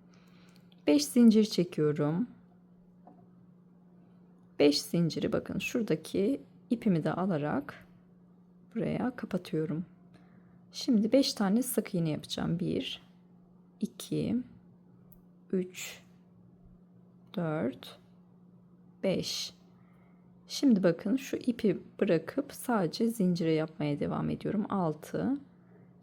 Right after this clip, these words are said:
yedi, sekiz. Alttaki, e, trabzana da yedi tane sık iğne yapacağım. Bir, iki, üç, dört,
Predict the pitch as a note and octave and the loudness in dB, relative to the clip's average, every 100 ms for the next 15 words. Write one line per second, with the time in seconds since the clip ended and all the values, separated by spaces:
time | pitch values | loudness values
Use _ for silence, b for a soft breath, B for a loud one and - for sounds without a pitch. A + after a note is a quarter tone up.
0 | - - G3+ E3+ - D#3+ D4+ - - - | -16 -2 0 0 0 0 0 -4 -18 -20
1 | - - - - - A3+ A3 - - - | -20 -20 -20 -14 0 0 0 -8 -10 -14
2 | - - - - - - - - - - | -20 -20 -20 -20 -20 -20 -20 -20 -20 -20
3 | - - - - - - C4 B3 - A#3 | -20 -20 -20 -20 -20 2 4 4 2 0
4 | - D#3+ - E3 E3 - - F3 D3 - | 0 -4 -4 -12 -14 -6 0 2 0 2
5 | A#3 F3+ D#3+ F3 D#3 C3+ A3 C4 B3+ G#3+ | 2 2 0 -2 -2 -2 -2 0 2 0
6 | - D#3+ F#3+ B3+ - - E3+ D3+ D3+ D3 | 0 0 0 0 -2 -2 -2 -2 -4 -6
7 | - F#3 F3+ D#3+ D#3 B3+ - b b b | -6 -4 -2 -2 -2 -4 -10 b b b
8 | b b - - - - D3 B3 - - | b b -20 -20 -8 -4 -2 -2 -6 -20
9 | - - - - - - - F#3 F3+ - | -20 -20 -20 -20 -20 -20 -8 -8 -8 -10
10 | - - - - - - - - - - | -14 -16 -20 -20 -20 -20 -20 -20 -20 -20
11 | - - - E3 D3+ G#3+ - - | -20 -14 -6 -2 -2 -4 -6 -18